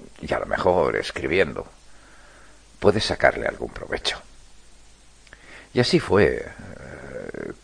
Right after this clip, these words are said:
como de repente pensé, "Voy a aprovechar las noches para,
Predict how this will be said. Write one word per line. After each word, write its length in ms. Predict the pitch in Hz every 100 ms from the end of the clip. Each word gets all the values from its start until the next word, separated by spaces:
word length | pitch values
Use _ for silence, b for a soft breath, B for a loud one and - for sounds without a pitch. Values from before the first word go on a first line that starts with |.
| -
como 300 | - 82 78
de 100 | 73
repente 480 | 64 - 95 85 80
pensé, 440 | 80 76 90 73
"Voy 200 | 73 98
a 40 | 90
aprovechar 500 | 82 73 - 95 80
las 180 | 69
noches 320 | - 123 - -
para, 460 | - 52 50 -